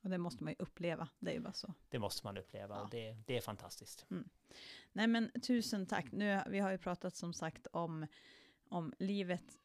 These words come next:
Speaker 1: tillsammans med Jesus och hur han kan tala till en och kalla på en och sätta en i Norrland av alla ställen. Från Gotland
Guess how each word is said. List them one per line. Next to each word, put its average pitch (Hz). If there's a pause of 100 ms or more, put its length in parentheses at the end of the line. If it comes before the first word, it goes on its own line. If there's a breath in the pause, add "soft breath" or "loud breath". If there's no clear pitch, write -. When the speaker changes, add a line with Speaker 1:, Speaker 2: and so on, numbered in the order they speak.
Speaker 1:
tillsammans 196
med 185
Jesus 165
och 175
hur 165
han 180
kan 175
tala 254
till 254
en 160
och -
kalla 208
på 170
en 160
och 165 (280)
sätta -
en 202
i 190
Norrland 190
av 165
alla 170
ställen. 185 (600 loud breath)
Från 208 (280)
Gotland 185